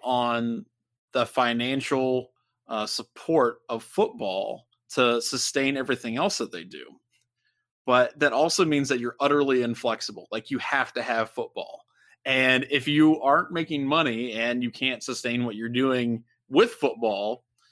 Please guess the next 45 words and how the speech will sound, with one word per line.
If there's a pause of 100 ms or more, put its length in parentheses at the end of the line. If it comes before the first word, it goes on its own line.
(380)
well,
you
can't
just
cut
football
and
then
keep
everything
else
the
<laughs>
same,
because
football,
whatever
it
was
bringing
in,
is
probably
gonna
be
the
lion's
share
of
the
money
that
you're
making. (300)
So (800)
you (140)
bring
in
football,
you (120)
build
up
the
athletic
department,